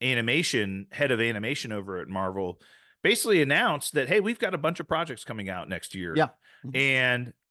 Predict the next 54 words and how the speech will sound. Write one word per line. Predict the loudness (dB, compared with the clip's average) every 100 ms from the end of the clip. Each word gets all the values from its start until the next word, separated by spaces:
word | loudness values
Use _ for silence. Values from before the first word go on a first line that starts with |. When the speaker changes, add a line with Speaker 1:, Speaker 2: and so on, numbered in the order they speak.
| _ _ _ _ -6
Speaker 1:
a | 0
couple | 2 4 4
of | 4
'em | 2 0 -6 -12 _
were | 0 4 4 4 0
surprised. | -4 -4 0 0 2 -2 -6 -12 _ _ _ _ -14 -8
We | -2 2
were | 2
surprised. | 0 0 0 0 -4 -6
Well, | -8 -2
we | 2 2
had | 2
kinda | 0 0
heard | 2 2
about | 2 -2 -2
some | -4
of | -6
them. | -6 -6
So | -2
we | 0
know | 2 2 2 -2 _ _ _
What | 0 2
If's | 2 -2
coming | -4 -2 -2
out | -2 -2
here | -4
at | -4
the | -4
end | -6
of | -4
this | -4 -4
week, | -4 -6 -6 -14 _ -20 _ _ -6
uh, |
which | -4 -2
we'll | -2
talk | 0 0
about | 0 0
in | 0
our | -4
topic | -6 -6
of | -6
the |
week | -8 -8
this | -8 -6
week. | -4 -6 -12 _ _ _ _ -2
But | 0
starting | 0 2 4 4 2
next | 0 -2 -2
year, | 2 2
we | 2 0
know, | 0 0 -2
we | -6 -2
know | 0 2 2
that, | 2 0 -2